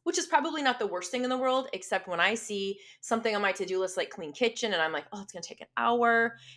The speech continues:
and I get a little, like, overwhelmed and panicky and I don't have time for that. Well, the reality, cleaning the kitchen probably takes me twenty minutes.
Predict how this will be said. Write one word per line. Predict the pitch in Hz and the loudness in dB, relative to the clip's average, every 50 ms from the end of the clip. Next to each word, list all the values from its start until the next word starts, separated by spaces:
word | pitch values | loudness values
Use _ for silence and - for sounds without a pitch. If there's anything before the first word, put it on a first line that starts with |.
| _ - | _ -4
and | 165 160 | -2 0
I | 147 | 0
get | 147 156 143 - - | 2 2 2 2 0
a | 170 | 0
little, | 165 147 143 135 135 - - _ _ _ _ _ _ | -2 0 0 0 -2 -2 -6 _ _ _ _ _ _
like, | - 160 131 - - | -8 -6 -6 -6 -4
overwhelmed | 160 151 147 151 214 254 247 240 240 220 175 | -2 -2 0 4 6 8 8 8 8 6 4
and | 160 | -2
panicky | - - 254 240 240 233 233 247 233 214 | -4 -2 0 2 2 0 -2 -4 -4 -2
and | 202 170 | 0 0
I | |
don't | 156 143 123 | 0 0 -2
have | 135 | -4
time | - - 226 226 220 | -2 2 2 2 2
for | 220 220 | 2 4
that. | 214 214 202 202 196 175 - - | 6 8 10 10 8 6 4 0
Well, | 190 185 | -4 -2
the | 202 | 0
reality, | 196 220 226 226 233 233 226 208 | 4 8 10 10 10 10 6 4
cleaning | 208 - 202 196 185 185 | 2 0 -4 -4 -4 -4
the | 175 | -4
kitchen | - 175 165 - 180 170 165 | -2 -4 -2 -2 -2 -2 -2
probably | - - 147 147 170 156 160 165 | 0 0 0 0 0 -2 -4 -4
takes | - 170 151 - - | -6 -6 -6 -6 -8
me | 160 160 | -12 -10
twenty | - - 135 131 - | -10 -8 -8 -8 -8
minutes. | 131 - - _ _ - - | -8 -10 -12 _ _ -18 -18